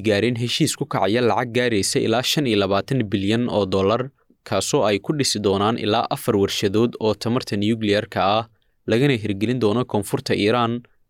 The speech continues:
gaar ahaan gobolka Harmajaan. Warbixinta ayaa sidoo kale tibaaxday in heshiiskan uu u taagan yahay ballaarinta iskaashiga labageesoodka ah ee nukliyeerka ee dhex maraya Tehran iyo Moscow,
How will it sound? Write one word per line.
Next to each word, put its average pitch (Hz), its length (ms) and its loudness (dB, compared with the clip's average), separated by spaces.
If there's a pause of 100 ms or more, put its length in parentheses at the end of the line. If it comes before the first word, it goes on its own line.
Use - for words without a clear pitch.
gaar 107 280 -2
ahaan 113 640 0
gobolka 113 480 -2
Harmajaan. 101 680 -2 (480)
Warbixinta 127 600 2
ayaa 101 260 2
sidoo 160 300 2
kale 120 200 0
tibaaxday 110 520 0
in 139 100 -2
heshiiskan 120 640 -2
uu 95 300 0
u - 20 0
taagan 104 380 0
yahay 101 460 0 (400)
ballaarinta 113 500 0
iskaashiga 120 600 -2
labageesoodka 101 760 0 (140)
ah 117 80 -2 (100)
ee 120 200 0
nukliyeerka 120 720 0
ee 95 160 2
dhex - 200 -6
maraya 113 500 0 (420)
Tehran 123 440 -2
iyo 107 160 0
Moscow, 95 580 0